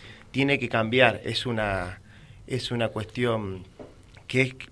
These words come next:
para trabajar y no solamente le compete al Consejo, sino que es una cuestión en-, estructural y que la Constitución, eh, tenemos que adaptarnos a la Constitución, eh, nacional. Después, otra cuestión que viene de, por mi papel como docente, realmente el Consejo tiene que salir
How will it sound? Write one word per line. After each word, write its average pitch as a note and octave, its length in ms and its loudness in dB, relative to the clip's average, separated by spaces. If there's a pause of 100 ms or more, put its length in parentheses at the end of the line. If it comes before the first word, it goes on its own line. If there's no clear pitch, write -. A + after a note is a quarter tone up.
para B2+ 240 8
trabajar C3+ 400 8
y F3 80 2
no E3 80 2
solamente C#3 420 2
le A#2 80 2
compete A2+ 420 -2
al G2 280 0
Consejo, G2+ 440 -2
sino G#2 240 -4
que A#2 100 -6
es - 140 -8
una G#2 160 -2
cuestión G#2+ 420 -6
en-, F#2+ 140 -8
estructural A2 680 0 (400)
y A2+ 80 -4
que A#2+ 100 2
la A2+ 80 4
Constitución, A#2+ 840 0 (500)
eh, G2 280 -2
tenemos C3 220 2
que D3 80 0
adaptarnos D3 540 4
a - 20 -2
la A2 120 0
Constitución, G2+ 1120 -4
eh, F#2+ 360 -8
nacional. E2+ 480 -10 (480)
Después, E3 480 4 (300)
otra C3+ 260 4
cuestión B2+ 320 0
que A#2+ 100 0
viene B2 240 4
de, F#2+ 400 -2 (100)
por G#2+ 160 -4
mi G#2 140 -4
papel B2+ 360 0
como A2 280 0
docente, C3+ 500 -2
realmente B2+ 480 0
el A#2+ 120 -2
Consejo A2+ 520 -4
tiene B2+ 240 -2
que B2+ 120 -6
salir B2 400 -4